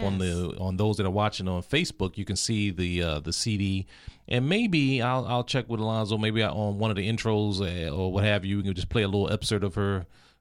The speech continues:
Speaker 1: her C D, um, because she's gonna be with us the whole hour, so we, we in good shape for that.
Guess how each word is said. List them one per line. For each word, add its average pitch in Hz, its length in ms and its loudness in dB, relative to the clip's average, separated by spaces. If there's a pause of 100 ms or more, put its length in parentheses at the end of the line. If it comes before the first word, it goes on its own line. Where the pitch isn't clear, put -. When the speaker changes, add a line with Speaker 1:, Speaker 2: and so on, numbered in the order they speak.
Speaker 1:
her 101 80 2
C 110 160 0
D, 101 320 2
um, 92 300 0
because 85 200 -4
she's 113 220 -2
gonna 104 120 0
be 101 100 2
with 95 160 0
us - 100 0
the 98 80 -4
whole 95 160 2
hour, 87 300 0
so 87 160 -2
we, 95 180 -2
we 92 160 -2
in 85 60 -4
good 87 120 -2
shape 85 220 -2
for 85 80 -2
that. 85 220 0